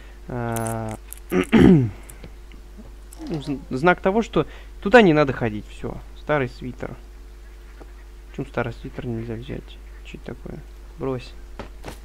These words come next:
Эй, идиот, карту. Возможно, нам щас повезёт, и нам что-нибудь может отобразить. Да, карта обновлена, вот записка.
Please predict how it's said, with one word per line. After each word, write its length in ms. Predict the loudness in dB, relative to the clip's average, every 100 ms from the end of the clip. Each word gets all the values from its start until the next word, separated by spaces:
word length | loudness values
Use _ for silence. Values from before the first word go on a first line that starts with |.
| -18 -18 -18 -18 -18 -16 -16 -16 -16 -16 -16 -16 -2
Эй, 260 | 2 2 0 -12 -12 -8
идиот, 280 | -2 0 -2 -4 -16 -14 -2
карту. 360 | -2 -2 -8 -10 0 0 0 -4 -10 -14 -14 -14 -14 -10
Возможно, 360 | -4 -2 0 0
нам 120 | 0
щас 180 | -2 -6
повезёт, 420 | -2 0 2 0
и 20 | 0
нам 220 | -2 -2 -10 -14 -14 -16 -12
что-нибудь 340 | -2 -2 0 -4
может 240 | -6 -8
отобразить. 460 | -8 -2 -2 -2 -2
Да, 160 | -2
карта 300 | -2 -4 -4
обновлена, 640 | -4 -4 -2 0 2 2 2
вот 160 | -2
записка. 520 | -4 -4 -4 2 2